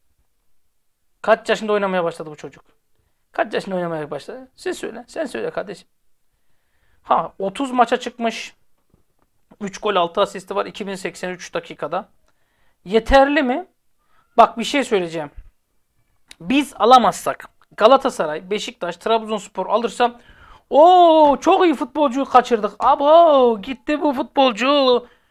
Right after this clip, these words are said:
Böyle futbolcu kaçırılır mı? Vay Allahsızlar, vay dinsizler." diyecekler.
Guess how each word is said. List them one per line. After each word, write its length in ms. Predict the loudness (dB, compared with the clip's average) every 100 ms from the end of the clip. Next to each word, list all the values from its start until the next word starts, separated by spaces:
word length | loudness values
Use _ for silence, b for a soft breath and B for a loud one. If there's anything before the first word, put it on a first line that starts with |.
| b _
Böyle 260 | 2 4 2
futbolcu 420 | 0 -2 -4 -2
kaçırılır 600 | 0 0 2 -4 -4 -2
mı? 640 | -2 -2 0 -2 -4 -8 b b 0
Vay 200 | 4 6
Allahsızlar, 1080 | 4 6 4 4 -8 0 2 6 6 4
vay 320 | 2 2 2
dinsizler." 500 | 0 -6 -6 -2 -2
diyecekler. 400 | -2 -10 -8 -10